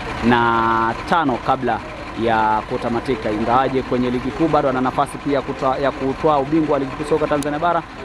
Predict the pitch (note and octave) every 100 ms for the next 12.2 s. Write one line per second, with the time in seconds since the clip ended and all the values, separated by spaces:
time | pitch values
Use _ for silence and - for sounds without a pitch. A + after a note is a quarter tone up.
0 | - A2 B2 B2+ C#3 C3+ D#3 C#3+ C#3 D3+
1 | C#3+ D#3+ D3 A#2 - - - A#2 B2 C#3
2 | - E3+ C#3 A2+ - - - A#2+ - B2
3 | - D3+ C3 C3 A#2 A#2 A2+ B2+ B2+ B2
4 | - C#3 B2 - - - - - A2+ -
5 | C3+ A#2+ A#2 A2 - D3+ - C3+ A#2+ A#2+
6 | B2 B2 B2+ B2+ B2+ F#3 E3+ D#3+ - G#3
7 | - D3+ D#3+ D#3+ D3+ E3+ C#3 A#2 - -
8 | D3 - - D#3 C#3+ D3 C#3+ D#3 D#3+ C3+
9 | C3 - C3+ B2+ B2+ A#2+ A#2+ A#2+ C3+ B2+
10 | G#2+ - - - A#2+ B2 B2+ B2 A#2 A2
11 | G2+ G#2+ - E3 - C#3+ C3+ B2+ D3+ E3+
12 | E3